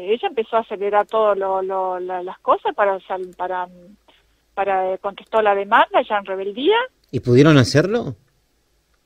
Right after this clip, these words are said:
Speaker 1: Sí, el año pasado, desde el año pasado hasta ahora que empezó, este, ella a defenderme y a presentar y, y movió también el otro juicio, y ella le revocó el poder a él, a Riner y al doctor Becatini, y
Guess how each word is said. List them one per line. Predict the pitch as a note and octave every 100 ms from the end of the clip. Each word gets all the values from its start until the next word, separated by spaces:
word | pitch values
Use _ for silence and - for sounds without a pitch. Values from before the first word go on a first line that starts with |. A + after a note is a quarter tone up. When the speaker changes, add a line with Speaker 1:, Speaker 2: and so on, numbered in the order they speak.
| -
Speaker 1:
Sí, | E4+ B4
el | B3 A3
año | A3 G#3+
pasado, | G#3+ - G#4+ D4+
desde | A#3+ A#3
el | A#3+
año | A#3+
pasado | - - D4 D4
hasta | D4 A#3
ahora | C4 G#4 G4+
que | A#3
empezó, | G#3+ G#3+ A3+
este, | A3+ - A3 G#3+
ella | A3+ G#3 G3+ G3+
a |
defenderme | G3+ - G3+ A3+ D4+ D#4+
y | A#3
a |
presentar | G#3+ G#3 G3+ F#3 G#3+
y, | G#3 G3+ G3+ G3+
y | G#3+
movió | G#3 G3+ A#3 A#3+
también | A3+ G#3+ A3+
el | G#3
otro | G#3+ G#3
juicio, | - C#4+ - D4
y |
ella | A#3+ A#3
le | A3 G#3+
revocó | G#3+ G#3+ A3
el | G#3
poder | A3 A#3+ D4
a | C4+ C#4
él, | D4+
a | C4 A3+ A3
Riner | B3 C#4+ D#4 A4 D#5+ _ _ _ _ _
y | G3+
al | G3 G3
doctor | G3+ G#3+
Becatini, | A3+ A#3 A#3 C#4+ F4 B4 E5+ _ _ _ _ _
y | - G#3 G3